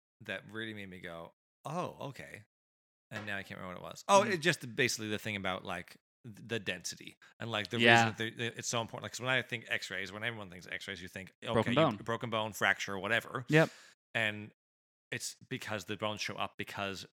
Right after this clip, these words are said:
Speaker 1: they are more dense than the rest of the tissue and skin and whatever.
Speaker 2: And the X-rays can't, can't pass
Speaker 1: Yeah.
Speaker 2: through them the
Speaker 1: Yeah.
Speaker 2: same way.
Speaker 1: Yeah.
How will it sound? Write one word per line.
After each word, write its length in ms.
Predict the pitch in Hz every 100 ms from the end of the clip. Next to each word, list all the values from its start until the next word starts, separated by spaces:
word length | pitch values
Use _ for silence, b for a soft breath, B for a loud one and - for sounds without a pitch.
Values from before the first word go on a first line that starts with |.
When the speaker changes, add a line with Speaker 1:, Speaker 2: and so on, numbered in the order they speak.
| _
Speaker 1:
they 160 | 101 95
are 80 | 95
more 200 | 92 95
dense 240 | 87 90
than 140 | - 85
the 60 |
rest 320 | 82 80 - 90
of 100 | 90
the 80 |
tissue 400 | 87 90 - 90
and 120 | 85 82
skin 380 | - 85 87
and 180 | 85 85
whatever. 400 | 82 113 117 - 123
Speaker 2:
And 100 | 123
the 60 |
X-rays 340 | 117 - 120 -
can't, 300 | 120 113 - - -
can't 220 | 113 110
pass 180 | 113 113
Speaker 1:
Yeah. 60 |
Speaker 2:
through 160 | 160 170
them 180 | 107 104
the 60 |
Speaker 1:
Yeah. 60 | 135
Speaker 2:
same 160 | 104 101
way. 180 | 95 - _ -
Speaker 1:
Yeah. 160 | 180